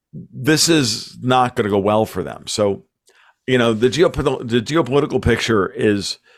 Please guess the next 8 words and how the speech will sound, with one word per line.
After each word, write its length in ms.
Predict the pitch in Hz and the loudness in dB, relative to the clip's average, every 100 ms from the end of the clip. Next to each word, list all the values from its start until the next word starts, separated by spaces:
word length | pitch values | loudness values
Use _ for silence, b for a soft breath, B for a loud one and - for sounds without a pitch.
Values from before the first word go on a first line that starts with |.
| b b _ | b b _
ultimately, 800 | 123 131 131 120 104 107 101 90 - _ _ _ _ - | 0 0 2 2 2 2 2 0 -6 _ _ _ _ -10
uh, 80 | - _ _ _ _ _ _ _ - | -10 _ _ _ _ _ _ _ -10
they 280 | 123 139 139 | 0 2 2
understand 680 | 143 131 - 123 123 113 | 2 0 0 0 2 2
where 100 | 101 | 2
their 140 | 95 85 | 2 0
problem 480 | 98 98 90 80 | -2 0 0 -4
is. 280 | - - - | -10 -16 -20